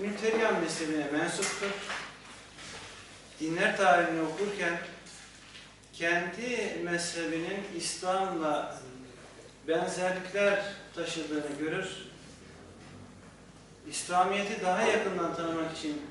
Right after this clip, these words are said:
İstanbul'a gelir ve Müslüman olur. Ve Osmanlı'nın hizmetinde kalır. Sadece Müslüman olmakla kalmaz, Risale-i İslamiye adı altında bir de kitap yazmıştır.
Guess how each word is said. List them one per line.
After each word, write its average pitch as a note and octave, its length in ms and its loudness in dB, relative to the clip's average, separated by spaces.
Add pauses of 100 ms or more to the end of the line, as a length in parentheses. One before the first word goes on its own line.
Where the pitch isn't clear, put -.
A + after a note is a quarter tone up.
(120)
İstanbul'a E3+ 540 -2
gelir F#3 280 0 (1900)
ve E3 120 0
Müslüman C#3+ 340 -2
olur. - 260 -12 (600)
Ve D3+ 80 -4
Osmanlı'nın D#3 680 -2
hizmetinde C#3 580 -6
kalır. G#2+ 500 -14 (1400)
Sadece G#3 360 4
Müslüman G#3 420 0
olmakla G3 500 2
kalmaz, F3 520 0 (580)
Risale-i G3+ 880 4
İslamiye F#3 880 8 (560)
adı D3+ 240 0
altında E3 640 0 (1400)
bir E3 160 -4
de D3+ 120 -2
kitap D#3+ 340 -2
yazmıştır. F3 520 -2